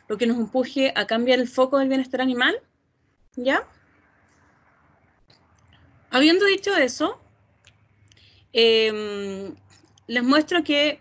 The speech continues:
cómo, cómo, más o menos de cuánto data este tema del, del bienestar animal positivo. Eh, no defino, eh, antes la, la definición más tradicional porque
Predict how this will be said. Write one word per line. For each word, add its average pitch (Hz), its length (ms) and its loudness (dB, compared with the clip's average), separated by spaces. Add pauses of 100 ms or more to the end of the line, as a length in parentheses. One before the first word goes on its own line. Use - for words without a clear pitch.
cómo, 302 600 2
cómo, 302 260 2 (540)
más 254 160 -2
o - 20 2
menos 277 260 0
de 269 120 -2
cuánto 277 320 0
data 294 640 0
este 247 480 -6
tema 254 500 -6
del, 214 460 -10
del 202 220 -10
bienestar 208 380 -4
animal 220 460 0 (400)
positivo. 214 720 0 (1080)
Eh, 202 380 -2
no 247 140 2
defino, 262 840 2 (120)
eh, 214 380 -4
antes 254 600 0 (100)
la, 208 420 -10 (200)
la 208 160 -6
definición 220 520 -4
más 233 240 0
tradicional 240 680 0
porque 226 480 -8